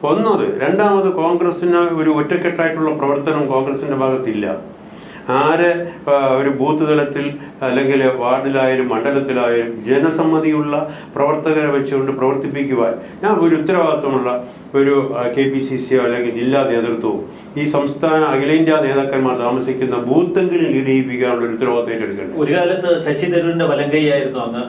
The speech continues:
Speaker 2: ശശി തരൂരിന്റെ പ്രവർത്തനങ്ങൾക്ക് ഒരു പക്ഷേ, ഏഹ്, സിറ്റിയിൽ ഏറ്റവും ശക്തമായി ചരടുകൾ വലികൾ നടത്തിയിട്ടുള്ള നേതാവ്. അങ്ങ് വാസ്തവത്തിൽ തരൂരിനെ ചതിച്ചല്ലേ അപ്പുറത്തേക്ക് ചേക്കേറിയത്?
Speaker 1: ഞാൻ ഒരിക്കലും ശശി തരൂരിനെ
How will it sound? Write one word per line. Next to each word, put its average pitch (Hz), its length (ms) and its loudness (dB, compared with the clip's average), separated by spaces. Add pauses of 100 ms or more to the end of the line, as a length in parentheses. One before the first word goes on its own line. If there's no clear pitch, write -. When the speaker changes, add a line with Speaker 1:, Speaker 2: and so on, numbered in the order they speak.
(160)
Speaker 2:
ശശി 139 200 0
തരൂരിന്റെ 156 480 0
പ്രവർത്തനങ്ങൾക്ക് 147 680 0
ഒരു 147 100 2
പക്ഷേ, 139 520 -2
ഏഹ്, 131 260 2
സിറ്റിയിൽ 147 480 0 (180)
ഏറ്റവും 196 380 2
ശക്തമായി 156 640 0 (440)
ചരടുകൾ 165 560 0
വലികൾ 147 360 2
നടത്തിയിട്ടുള്ള 139 540 -2
നേതാവ്. 117 480 0 (460)
അങ്ങ് 196 200 2
വാസ്തവത്തിൽ 175 680 2
തരൂരിനെ 170 460 0
ചതിച്ചല്ലേ 151 600 0
അപ്പുറത്തേക്ക് 131 640 -2
ചേക്കേറിയത്? 120 840 -2
Speaker 1:
ഞാൻ 135 280 2
ഒരിക്കലും 135 680 0
ശശി 123 220 -2
തരൂരിനെ 120 560 0